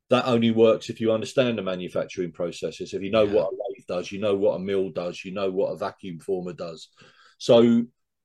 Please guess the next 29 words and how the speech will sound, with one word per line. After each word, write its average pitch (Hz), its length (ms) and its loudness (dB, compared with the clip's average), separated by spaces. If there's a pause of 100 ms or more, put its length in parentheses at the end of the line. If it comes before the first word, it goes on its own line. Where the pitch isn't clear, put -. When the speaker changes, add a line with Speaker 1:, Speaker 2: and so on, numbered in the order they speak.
(160)
Speaker 1:
we're 123 220 2
trying 156 280 2
to 151 100 2
inform 139 440 2
the 120 80 -2
kids 120 460 0
to 113 140 -8
make 110 240 -6
informed 127 460 4
decisions 110 680 -2
as 95 140 -10
they 95 100 -2
come 95 240 -6
through, 98 400 -2
making 113 540 -4
products 101 720 0
to - 100 -16
solve 117 560 0
problems 92 580 -2
that 95 140 -4
exist 92 540 -6
that 80 120 -6
are 92 100 -6
real 95 320 -2
out 90 200 -10
there 90 180 -10
in 87 80 -12
the 87 80 -10
world. 87 320 -8